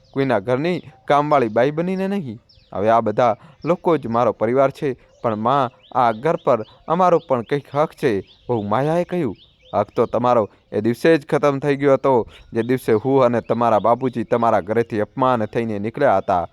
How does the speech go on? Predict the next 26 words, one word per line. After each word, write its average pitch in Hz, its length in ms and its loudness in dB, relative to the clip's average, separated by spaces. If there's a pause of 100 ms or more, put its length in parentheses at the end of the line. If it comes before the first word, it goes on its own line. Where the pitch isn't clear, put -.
(320)
દૂરથી 127 340 -2
આવ્યા 107 240 4
છો, 143 280 -2 (300)
ભૂખ 113 200 -6
લાગી 120 300 0
હશે, 139 260 -2 (320)
કંઈક 110 220 -4
ખાઈને 131 320 2
જજો. 110 340 -2 (360)
રસ્તા 113 260 -2
માટે 113 300 0
પણ 104 180 -2
તમારા 113 340 0
માટે 113 240 -2
ટિફિન 117 340 -8
પેક 127 280 -2
કરાવી 139 280 0
દઉં 113 160 -2
છું." 95 280 -10 (380)
કહેતા 107 300 -2
સવિતાજી 131 580 -2 (240)
પોતાના 123 340 -2
કામમાં 123 400 -2
વ્યસ્ત 104 300 -8
થઈ 180 120 -4
ગયા. 107 300 2